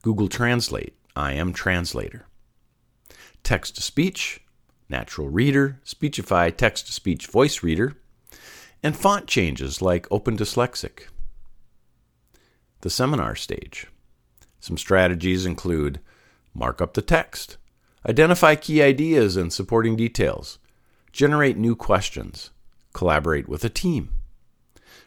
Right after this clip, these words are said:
Word processor tools include highlight, underline, bold, and italicize, add hyperlinks, and add comments.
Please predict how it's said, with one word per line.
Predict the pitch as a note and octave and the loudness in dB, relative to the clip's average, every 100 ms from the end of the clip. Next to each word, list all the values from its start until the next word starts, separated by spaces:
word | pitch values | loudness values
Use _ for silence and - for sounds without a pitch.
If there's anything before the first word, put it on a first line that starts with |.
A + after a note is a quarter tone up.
| - | -4
Word | F2 D2 | -4 0
processor | A#2+ B2+ - G#2 - F2 | 6 6 6 0 -2 -4
tools | G2+ G2 A#2+ | 0 2 2
include | A2 - F#2 F2+ | -2 -2 0 0
highlight, | - C3+ D3 F#2 - - - - _ - | -2 -2 0 -2 -4 -12 -20 -20 _ -4
underline, | A2+ A#2 F2 C2+ D2+ | -2 0 0 -2 -4
bold, | F#2 G2 G2+ | 0 0 0
and | G#2+ | -2
italicize, | G#2 C#3+ D#3+ - - - - - _ _ - | 0 0 0 -4 -8 -12 -18 -20 _ _ -2
add | E2 F2 | -2 2
hyperlinks, | D3+ E3 A#2 D2 - - | 0 2 2 0 -6 -8
and | C2+ C2 - | -8 -10 -4
add | F2+ F#2+ | -2 -2
comments. | - D3+ A#2+ - - - | -2 -2 -2 -6 -14 -18